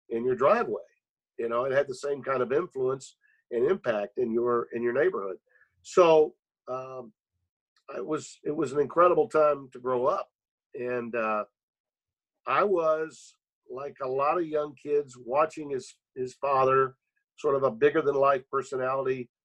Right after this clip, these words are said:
wake up in the morning, shave, get himself ready to do his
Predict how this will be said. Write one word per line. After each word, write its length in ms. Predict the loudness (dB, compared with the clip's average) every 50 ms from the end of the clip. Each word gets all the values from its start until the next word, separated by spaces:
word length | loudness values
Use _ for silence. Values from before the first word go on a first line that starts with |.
| _ _ -6
wake 240 | -4 -4 -2 0
up 160 | 2 0 0 0
in 80 | -4 -6
the 80 | -6
morning, 560 | -4 -4 -2 -2 -2 -2 -4 -4 -6 -8 -12 -16 _ _ _ _
shave, 540 | -14 -6 -2 0 0 0 0 -2 -4 -6 -4
get 120 | -4 -4
himself 400 | -4 -6 -4 -2 -2 -2 0 0
ready 260 | 0 0 0 0 0
to 200 | 2 2 2 0 -2 _ _ _ _ _ _ _ -6
do 120 | -4 -4
his 240 | -4 -4 -6 -12